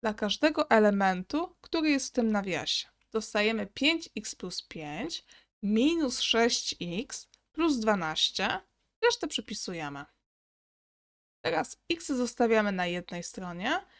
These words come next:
natomiast stałe przerzucamy na drugą. Dostajemy minus x większe od minus dwóch. Chcemy dostać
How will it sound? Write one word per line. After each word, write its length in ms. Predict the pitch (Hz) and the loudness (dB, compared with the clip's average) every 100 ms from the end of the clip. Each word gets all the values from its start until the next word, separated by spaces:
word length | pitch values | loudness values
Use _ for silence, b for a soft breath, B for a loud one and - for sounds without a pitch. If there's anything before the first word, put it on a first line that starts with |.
| b b - | b b -8
natomiast 440 | 254 370 370 330 | -2 0 0 -2
stałe 480 | - - - 254 262 | -6 -2 6 6 6
przerzucamy 600 | 262 226 220 214 208 202 | 2 -2 -2 0 -2 0
na 120 | 190 | -2
drugą. 640 | 175 165 160 165 202 359 392 b b _ | -6 -10 -6 -2 0 -2 -6 b b _
Dostajemy 580 | 269 262 240 208 196 185 | -4 0 0 2 0 -4
minus 560 | 180 233 330 277 - - 170 | -2 0 2 0 -4 -10 -4
x 540 | 180 311 - - - _ _ _ _ | -2 -2 -4 -16 -18 _ _ _ _
większe 920 | 214 196 220 175 165 - - 226 359 - _ _ - | -6 0 2 2 -2 0 2 4 2 0 _ _ -4
od 140 | 320 | 2
minus 360 | 294 269 226 208 | 4 4 0 -2
dwóch. 440 | - 151 - - _ _ _ _ | -10 -12 -12 -18 _ _ _ _
Chcemy 220 | - 339 | 2 2
dostać 420 | 349 240 - 196 | 2 -2 -2 -6